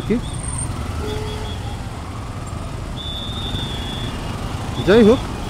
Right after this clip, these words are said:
এখন আমরা এখান থেকে যাব হচ্ছে বাম দিকে।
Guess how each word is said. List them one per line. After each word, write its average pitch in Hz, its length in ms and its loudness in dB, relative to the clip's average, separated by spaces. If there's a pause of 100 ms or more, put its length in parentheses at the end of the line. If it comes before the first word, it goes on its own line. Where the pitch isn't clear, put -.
এখন 165 160 4
আমরা 180 380 8
এখান 180 260 6
থেকে 190 160 6
যাব 165 260 4
হচ্ছে 190 520 6 (680)
বাম 170 280 6
দিকে। 147 240 6